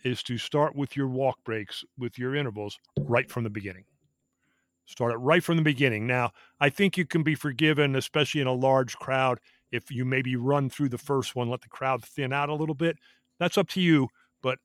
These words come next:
I know Jeff would tell you, and, and Chris would too,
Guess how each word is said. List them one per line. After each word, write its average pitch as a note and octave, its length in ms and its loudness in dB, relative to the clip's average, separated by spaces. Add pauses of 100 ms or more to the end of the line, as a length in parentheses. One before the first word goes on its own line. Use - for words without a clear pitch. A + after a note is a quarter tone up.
(140)
I C#3 180 0 (160)
know D#3 480 6
Jeff D3 380 0
would C3+ 240 -6
tell C3+ 240 -2
you, A#2 320 -4 (460)
and, B2 240 -4 (100)
and A#2 140 -8
Chris - 260 -4
would B2 220 -2
too, A#2+ 320 0